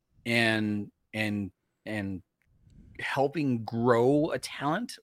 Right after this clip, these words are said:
or skill or ability. And then there is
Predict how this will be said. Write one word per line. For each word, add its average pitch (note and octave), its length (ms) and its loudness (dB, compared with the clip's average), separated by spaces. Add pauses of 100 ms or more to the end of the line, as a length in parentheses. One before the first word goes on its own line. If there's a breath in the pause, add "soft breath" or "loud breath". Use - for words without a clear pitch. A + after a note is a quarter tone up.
or G2+ 180 -4
skill D3 720 2
or A2+ 140 0
ability. D3+ 640 -2 (880 loud breath)
And C#3+ 180 6
then C3+ 360 8
there B2 220 8
is A2 360 4